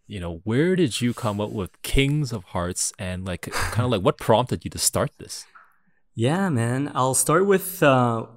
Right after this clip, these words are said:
Speaker 2: before I get into the name, I'll start with how it all started.
Speaker 1: Mm-hmm.
Speaker 2: And the, the funny thing is, it's, it started by accident, to be honest. It was myself and three other friends. It was meant to be us gather-, gathering once a week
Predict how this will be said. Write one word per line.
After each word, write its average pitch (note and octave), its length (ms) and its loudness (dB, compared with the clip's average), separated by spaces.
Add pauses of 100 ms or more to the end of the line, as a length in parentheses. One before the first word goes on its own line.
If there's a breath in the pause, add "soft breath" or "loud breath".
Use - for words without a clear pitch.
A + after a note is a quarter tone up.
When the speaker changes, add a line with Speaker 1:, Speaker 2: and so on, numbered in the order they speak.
Speaker 2:
before E3 300 4
I E3 40 4
get D#3+ 120 2
into D3+ 200 -2
the A#2+ 100 0
name, A#2 300 -2
I'll G#2+ 120 -4
start D3 300 0
with D#3 260 -4
how A#2+ 260 0
it A#2 80 0
all A2 140 -2
started. G#2+ 600 -6 (360 soft breath)
Speaker 1:
Mm-hmm. G2 200 -2 (160)
Speaker 2:
And A#2+ 320 -2 (100)
the, C#3 220 -6
the C3 100 -4
funny F3 220 2
thing F3 180 0
is, B2+ 100 2
it's, D3 280 -2 (120)
it C3 100 -4
started E3 260 0
by C3 100 8
accident, A2 540 0 (340)
to A#2 80 -8
be A2+ 100 -4
honest. A2 680 -6 (440)
It A2+ 120 -4
was A2+ 180 -4
myself B2+ 600 0
and A#2+ 160 -6
three B2+ 380 -8
other A2+ 260 -4
friends. B2 680 -6 (580 soft breath)
It B2+ 60 -2
was A#2+ 140 0
meant C3 180 -2
to C3+ 80 -8
be C3+ 840 -2
us A#2+ 220 0
gather-, B2 240 0
gathering A#2+ 680 -4
once A#2 260 -4
a A#2 60 -6
week A#2+ 380 -6